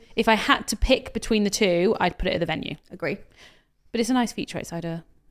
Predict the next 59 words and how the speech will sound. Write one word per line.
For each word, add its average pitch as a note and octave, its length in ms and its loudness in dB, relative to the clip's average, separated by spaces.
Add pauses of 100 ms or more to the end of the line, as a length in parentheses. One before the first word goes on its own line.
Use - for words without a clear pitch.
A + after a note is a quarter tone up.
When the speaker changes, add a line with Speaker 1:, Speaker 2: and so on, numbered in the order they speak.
(120)
Speaker 2:
Church. - 200 -8
Speaker 1:
church. - 300 -6 (180)
Speaker 2:
Order B3 200 4
of B3 80 0
service B3 380 -2
for C4 80 -8
church? D#4+ 400 -6 (880)
Speaker 1:
Yes. - 640 0 (480)
You G#3+ 120 4
have G#3+ 240 2
to, F3 140 0
I - 80 2
Speaker 2:
The G#3 60 -2
Speaker 1:
think. G3 240 2
Speaker 2:
hymns. G3 280 -6
Speaker 1:
Yeah, C4 260 6
'cause A3 160 0
people D4 180 4
don't D4+ 100 4
know C#4 100 6
the A#3 60 4
hymns. A3+ 300 2
Speaker 2:
<laughs> A3+ 400 4
Speaker 1:
And - 0 -
I C#4 120 6
go F4 80 6
to C4 120 4
a - 20 6
lot C4 120 6
of A#3 60 2
weddings, A#3 220 4
I F3 60 0
still C4+ 160 0
don't C4+ 100 -2
know - 100 -2
the - 60 -2
Speaker 2:
I - 40 -2
Speaker 1:
hymns. G3 140 -4
Speaker 2:
still G3 120 -4
don't F3 120 -4
know - 60 -8
the F#3+ 60 -6
hymns. F#3+ 240 -6
Speaker 1:
Jerusalem F#3+ 420 -2
gets - 240 -6
me, - 80 -10
though. D#3 80 -8
I - 20 -6
love E3 140 -6
a - 40 -16
bit - 100 -14
of - 60 -14
Jerusalem. D#3+ 460 -10 (160)
<laughs> B3+ 40 0 (1120)
Speaker 2:
Okay, A3+ 500 4
so A3+ 320 4
we've A3+ 160 0
then A3+ 200 2
got G#3 580 0